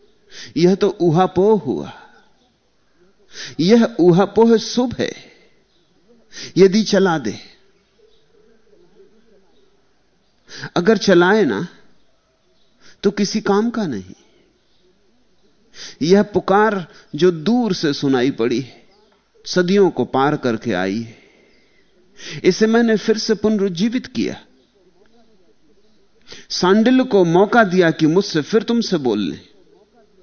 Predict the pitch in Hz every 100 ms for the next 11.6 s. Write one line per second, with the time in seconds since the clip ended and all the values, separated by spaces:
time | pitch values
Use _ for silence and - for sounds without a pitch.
0 | 165 147 _ 190 _ _ _ _ _ _
1 | _ _ - - - - 135 143 147 165
2 | 160 135 120 117 107 139 143 139 127 -
3 | 117 - 131 120 131 139 139 139 - -
4 | _ _ _ _ _ _ _ _ _ _
5 | _ _ - 123 131 127 104 131 107 -
6 | - - _ _ _ - 143 139 139 123
7 | 107 95 127 143 127 87 113 113 - -
8 | - _ _ _ _ _ _ _ _ _
9 | _ _ _ _ _ _ 269 _ _ _
10 | _ 254 _ _ _ _ _ _ - -
11 | _ 104 123 120 104